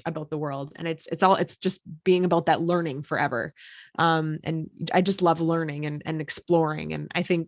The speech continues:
this is a great avenue to be able to do it because you're working with these people who love to learn and explore, and you're right there with them. And I,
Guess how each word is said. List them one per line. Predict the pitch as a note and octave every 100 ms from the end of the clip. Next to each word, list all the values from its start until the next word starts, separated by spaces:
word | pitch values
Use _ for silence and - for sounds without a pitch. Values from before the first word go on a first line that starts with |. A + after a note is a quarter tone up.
| -
this | F3+ -
is |
a | F3
great | D3 F#3 F3+
avenue | E3 E3 E3+ E3
to |
be | E3
able | D3+ D#3
to |
do | D#3+ A#3
it | -
because | F3 - E3
you're | E3
working | E3+ F#3+ F#3+
with | E3+
these | D#3+ D3+
people | - G3 F3+ E3 -
who | E3+ D#3 D#3 D3+ - - _ _ -
love | E3+ E3+ E3+
to | G3
learn | E3+ E3 F3
and | E3+ D#3
explore, | - - - E3 E3+ E3
and | D#3
you're | D#3
right | E3+ F3
there | E3+ D#3+
with | F3 F#3+
them. | F3+ E3 D#3+ -
And | E3+
I, | E3+